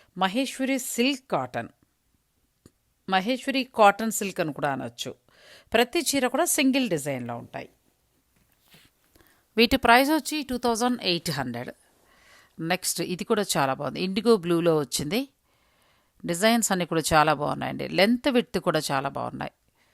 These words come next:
ఇంకా ఫ్యాబ్రిక్ గురించి మీరు చూసుకోక్కర్లేదు, ఎందుకంటే డైరెక్ట్ వీవర్స్ నుంచి వీళ్ళు తీసుకుంటారు కాబట్టి వీళ్ళ తయారీ ఉంటుంది.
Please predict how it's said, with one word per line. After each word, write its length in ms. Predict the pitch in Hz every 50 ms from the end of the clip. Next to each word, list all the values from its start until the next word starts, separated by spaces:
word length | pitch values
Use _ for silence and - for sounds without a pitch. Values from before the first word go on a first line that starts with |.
| _ _ _ _ _ _ _ -
ఇంకా 180 | 165 - 202
ఫ్యాబ్రిక్ 600 | 175 - - 185 190 214 214 208 269 285 226 208
గురించి 280 | 254 254 247 233 - 262
మీరు 180 | 240 247 202 170 - 180
చూసుకోక్కర్లేదు, 720 | 156 - - - 160 - - - 151 143 143 139 135 139 -
ఎందుకంటే 400 | - 165 170 170 214 202 185 233
డైరెక్ట్ 600 | 214 165 190 175 175 180 196 214 233 196 - 208
వీవర్స్ 500 | 190 156 165 170 185 185 214 208 - -
నుంచి 240 | 202 190 - - 185
వీళ్ళు 160 | 170 165 147 -
తీసుకుంటారు 560 | 160 151 - - - 180 151 - 151 151 147
కాబట్టి 380 | 151 139 139 143 - - 233
వీళ్ళ 160 | 208 175 143 135
తయారీ 480 | - 151 147 151 170 190 208 208 226
ఉంటుంది. 500 | 208 180 151 - 165 139 143 202 277 285